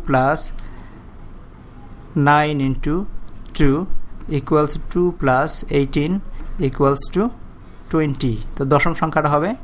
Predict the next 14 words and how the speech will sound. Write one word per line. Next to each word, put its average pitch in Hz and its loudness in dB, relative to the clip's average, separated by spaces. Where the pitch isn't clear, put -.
বিশ 120 4
বা 131 0
টোয়েন্টি, 123 0
টোয়েন্টি। 127 -2
তো - -6
এখান 196 8
থেকে 202 4
আমরা 196 4
একটা 180 0
ফর্মুলা 180 8
পেয়ে 139 4
যাচ্ছি। 117 -4
ফর্মুলাটা 156 2
হচ্ছে, 143 0